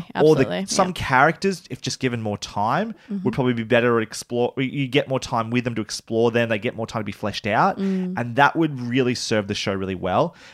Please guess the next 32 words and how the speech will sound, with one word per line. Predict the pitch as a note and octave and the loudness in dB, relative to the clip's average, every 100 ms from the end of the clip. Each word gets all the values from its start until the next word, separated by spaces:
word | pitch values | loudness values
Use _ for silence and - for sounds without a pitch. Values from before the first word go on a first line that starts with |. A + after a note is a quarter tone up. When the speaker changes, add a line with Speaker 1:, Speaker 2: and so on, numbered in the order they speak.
| - _ | -20 _
Speaker 1:
Um, | A#2 A#2+ A#2+ A#2 A#2 - _ - - - | 2 4 2 0 -6 -10 _ -20 -20 -6
that | C#3+ F#3 | 4 4
being | G#3 F#3+ E3 | 6 4 2
said, | - D#3 D3+ D3+ | 0 2 4 4
it's | A#2+ - | 0 -4
an | F2+ | -4
excellent | A#2+ D3 - C#3 G#2 | -2 -2 -2 -2 -2
and | A2+ | -2
worthy | A#2 B2+ B2 A#2 | 2 4 4 2
continuation | G#2+ A#2 G#3 G3+ D#3+ C#3+ B2+ | -2 -4 -2 0 2 2 0
of | - | -2
Avatar | A2+ - G#2+ G#2 G#2 - - _ | -2 0 2 2 2 -4 -20 _
with | A#2 A#2 | -6 -4
still | - - G3 F3+ | -4 -2 -2 0
some | F#3+ | 0
of | E3 | 0
my | D#3+ | 0
favorite, | - _ _ B2+ C3+ B2+ C3+ B2 B2 | -2 _ _ 4 4 4 4 2 0
most | A#2 - | -6 -6
affecting | - - B2 - A#2+ | -8 -2 -2 -2 -6
individual | A2 G2+ F#2 A2+ A2 D#3 E3 | -6 -10 -6 -6 -4 -4 0
moments. | F3+ F#3 A3+ - - - D4 | 0 -2 -4 -8 -12 -14 -8
Speaker 2:
Mm. | |
Speaker 1:
And | G3+ G3 F#3+ A#2 | -6 -4 -2 0
I | B2+ | 0
do | A#2 D#3 E3+ | 0 2 4
love | C3+ B2 | 6 6
a | |
lot | A#2+ | 4
of | A2 | 2
the | G#2+ | 0
characters. | A2 G2+ G2+ G2+ F#2+ A#2+ | 0 0 0 -4 -4 -6